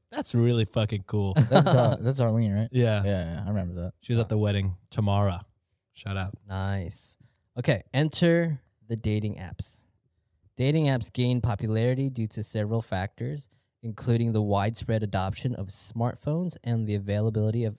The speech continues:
Speaker 2: internet access. This made it possible, evaluate, this made it possible
Speaker 3: Mm-hmm,
Speaker 2: for
Speaker 3: mm-hmm.
Speaker 2: people to connect with potential partners from anywhere at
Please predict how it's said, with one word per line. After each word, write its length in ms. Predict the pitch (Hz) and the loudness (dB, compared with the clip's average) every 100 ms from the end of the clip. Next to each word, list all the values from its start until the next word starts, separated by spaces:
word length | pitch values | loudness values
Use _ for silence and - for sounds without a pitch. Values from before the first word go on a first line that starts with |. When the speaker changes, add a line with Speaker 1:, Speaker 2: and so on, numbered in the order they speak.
| _ | _
Speaker 2:
internet 520 | 117 - 143 131 123 - | -6 -2 0 0 -2 -6
access. 680 | 92 - - - - - - _ _ _ _ _ _ _ _ _ _ | -10 -10 -14 -16 -16 -20 -20 _ _ _ _ _ _ _ _ _ _
This 640 | 127 120 120 139 220 - | 4 4 4 2 0 -2
made 380 | 120 104 98 104 | 0 2 0 -2
it 160 | 113 - | -4 -4
possible, 720 | 101 98 - 127 113 131 - | -6 -6 -6 -4 -2 -4 -4
evaluate, 880 | 113 110 107 104 156 170 113 107 131 | -6 -2 -2 -2 -4 -4 -2 -2 -2
this 280 | 123 131 135 | 0 0 -2
made 220 | 135 123 | -2 -2
it 80 | 151 | 0
possible 380 | 139 117 120 117 | -2 0 2 2
Speaker 3:
Mm-hmm, 80 | 160 | 2
Speaker 2:
for 100 | 123 | 0
Speaker 3:
mm-hmm. 80 | 110 120 | 0 0
Speaker 2:
people 200 | 117 131 | 0 -2
to 140 | - | -4
connect 440 | - 113 107 104 - | -6 -4 -2 -4 -6
with 180 | 101 - | -8 -8
potential 480 | 104 - 131 - | -10 -8 -8 -8
partners 540 | 156 - 123 107 117 - _ _ _ | -4 -2 0 0 -2 -6 _ _ _
from 220 | - 120 - | -6 -6 -2
anywhere 500 | 165 165 160 165 165 | 0 2 2 0 0
at 180 | 120 117 | -2 -4